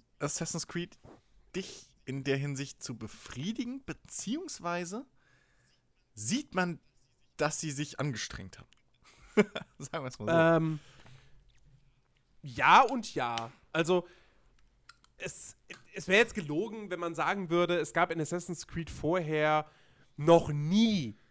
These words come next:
Speaker 2: gute, gute Nebenmissionen. Es gab in, also in Syndicate beispielsweise gab es auch so ein paar,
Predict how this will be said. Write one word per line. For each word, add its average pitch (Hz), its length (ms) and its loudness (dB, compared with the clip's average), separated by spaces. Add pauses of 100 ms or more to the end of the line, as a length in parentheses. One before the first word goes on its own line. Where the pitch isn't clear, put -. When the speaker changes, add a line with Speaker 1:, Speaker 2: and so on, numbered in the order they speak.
Speaker 2:
gute, 147 480 -2
gute 139 280 -6
Nebenmissionen. 117 880 -10
Es - 220 -8
gab 185 520 10 (340)
in, 151 360 0 (120)
also 131 160 -6
in 147 60 -4
Syndicate 180 500 -2
beispielsweise 160 640 2
gab 175 300 4
es - 140 -10
auch 165 260 0
so - 160 -14
ein 131 100 -14
paar, 180 520 2